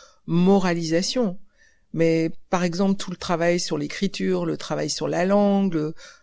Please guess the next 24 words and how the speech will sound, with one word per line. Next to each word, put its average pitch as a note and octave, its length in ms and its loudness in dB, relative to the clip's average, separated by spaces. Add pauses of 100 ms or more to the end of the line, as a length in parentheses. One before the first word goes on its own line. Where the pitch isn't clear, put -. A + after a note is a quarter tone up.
le, D3+ 800 -2 (440)
le C#3+ 360 -6
travail D#3 320 -4
sur - 220 -2
la C#3+ 600 -4
santé, G3 840 0
euh, C#3 340 -2 (760)
euh, - 640 -8
c'est D#3+ 140 0
quand D#3 160 -2
même D#3+ 240 -2
e-, - 840 -10
extraordinaire F#3 1080 0
que, D#3 560 0
vous - 400 -18
voyez, A3+ 280 6
dans E3+ 240 2
un D3 140 -2
quartier F3 380 -4
comme D3+ 200 -4
celui-là, D#3+ 640 0 (640)
vous F3+ 180 2
avez, G#3 760 6
euh, D3 720 4